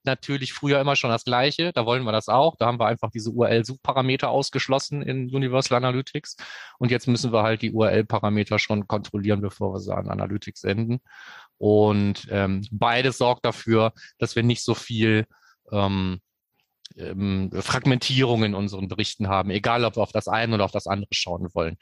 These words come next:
Ich finde auch nicht, dass man Seitentitel oder U R L sagen sollte. Im Idealfall kann man mit beiden ganz gut arbeiten. Und aus den eben genannten Gründen hat man eben auch bei den einzelnen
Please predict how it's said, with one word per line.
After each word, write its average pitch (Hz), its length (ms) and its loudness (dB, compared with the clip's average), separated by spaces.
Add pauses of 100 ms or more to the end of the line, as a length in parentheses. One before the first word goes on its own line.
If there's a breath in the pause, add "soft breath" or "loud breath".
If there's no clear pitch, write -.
(180 loud breath)
Ich - 140 0
finde 190 260 0
auch 139 100 2
nicht, 156 180 2
dass 147 140 0
man 127 160 0
Seitentitel 127 800 2 (220)
oder 156 760 4
U 151 120 0
R 147 100 4
L 151 360 2
sagen 139 280 -2
sollte. 135 360 2
Im 113 60 -2
Idealfall 120 420 2
kann 120 120 -2
man 110 120 2
mit 107 100 -2
beiden 127 300 2
ganz 104 180 -2
gut 101 140 -14
arbeiten. 107 520 -2 (720 loud breath)
Und 117 120 -4
aus 110 80 0
den 113 120 0
eben 120 220 0
genannten 113 360 0
Gründen 113 380 2
hat 113 140 -2
man 107 140 0
eben 104 260 0
auch 90 240 0
bei 110 100 2
den 110 200 0
einzelnen 117 680 0